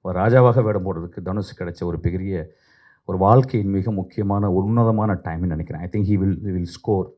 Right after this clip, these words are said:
he will do the justice. அந்த பையன் டைரக்டர், எனக்கு ரொம்ப பிடிச்ச பையன். அந்த படம் பெரிய வெற்றி படமா வரணும்னு வச்சிருக்கேன். அதுக்கப்புறம் ராஜா சாருடைய நிறைய பயோபிக்ஸை நம்ம கண்டினியூஸா தொடரலாம். ஏன்னா it's a vast subject.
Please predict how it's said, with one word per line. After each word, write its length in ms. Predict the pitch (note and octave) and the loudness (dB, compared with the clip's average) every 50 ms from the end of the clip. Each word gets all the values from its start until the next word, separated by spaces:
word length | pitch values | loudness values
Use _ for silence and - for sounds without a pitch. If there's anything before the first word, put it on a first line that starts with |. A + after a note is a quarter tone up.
| _ _ _ _ _ _ | _ _ _ _ _ _
he 80 | G#2+ G2 | -2 0
will 100 | F#2 F2+ | 2 4
do 120 | F2+ F#2+ F2+ | 4 4 2
the 180 | F2+ E2 E2+ | 2 -2 -6
justice. 340 | E2 - - D#2+ D#2 - - _ _ _ _ - - - | -10 -12 -12 -14 -14 -14 -16 _ _ _ _ -20 -20 -10
அந்த 160 | - - G2 G2 | -4 0 2 4
பையன் 220 | F#2 G#2 G#2 G2 | 4 4 4 2
டைரக்டர், 320 | F#2+ G2+ G#2 G2 F#2 - | 2 0 0 -2 -2 -4
எனக்கு 180 | F#2+ F2+ F2 F#2 | -6 -4 -2 -2
ரொம்ப 200 | F#2 F#2 G2 F#2+ - | -2 -2 -2 2 2
பிடிச்ச 220 | - - - - | 2 2 2 2
பையன். 300 | F#2 - F2+ E2+ E2+ E2+ - | 0 0 -2 -2 -6 -8 -8
அந்த 120 | F#2+ F2 | -8 -6
படம் 220 | E2+ F#2 F2+ E2+ | -4 -4 -4 -4
பெரிய 220 | E2+ G2 F#2 F#2+ F#2+ | -6 -6 -4 -4 -4
வெற்றி 240 | F2+ F2 - - F2+ | -4 -6 -8 -8 -8
படமா 200 | F#2 F2+ F2+ F2 | -8 -6 -6 -6
வரணும்னு 360 | D#2+ D#2+ E2+ F#2 F#2 E2 D#2+ | -6 -8 -8 -8 -8 -10 -12
வச்சிருக்கேன். 340 | - - - - B2+ C3 - _ _ - - - - | -14 -16 -16 -16 -16 -18 -18 _ _ -20 -20 -12 0
அதுக்கப்புறம் 640 | - A2+ B2+ B2+ B2+ D#3 D3 - G3 A3+ B3+ B3 - | 2 4 4 6 6 4 4 6 4 4 4 2 0
ராஜா 340 | - B2 A#2+ C3+ C#3+ D3+ D3 D3 - | -4 -4 -2 0 0 0 0 2 2
சாருடைய 320 | C#3+ C3 C3 B2+ A#2+ A2+ | 4 4 6 4 4 4
நிறைய 560 | G2+ G#2 G#2+ B2 D3 E3 F#3 G#3 A3+ A3+ G3 | 2 2 2 2 0 2 2 4 4 4 4
பயோபிக்ஸை 600 | C3+ B2 C3 D3 D3 D3 - B2 B2 - - B2+ | 4 4 4 4 4 4 2 0 0 0 0 0
நம்ம 200 | A2+ G#2 F#2+ F#2 - | 0 0 0 -2 -2
கண்டினியூஸா 520 | - G#2 G#2 A#2+ A#2 A2+ G#2+ - A2+ F#2+ | -2 -2 -2 0 -2 -2 -2 -2 -2 -4
தொடரலாம். 560 | - - - G2 F#2+ G#2+ G2+ F#2+ E2+ F#2 G2+ A2 | -4 -2 0 2 4 4 4 2 0 0 -2 -2
ஏன்னா 220 | A2+ F#2+ - - | -4 -6 -8 -12
it's 220 | A2 G#2 - - | -12 -6 -2 -2
a 60 | G#2+ F#2 | -2 -2
vast 760 | F#2+ G2+ G2+ A2 B2 C#3 C#3+ - - - G#2+ G2+ - - | -2 0 0 2 2 2 0 -4 -8 -10 -10 -8 -8 -8
subject. 280 | E2+ F2 E2 E2+ - _ | -10 -10 -12 -14 -16 _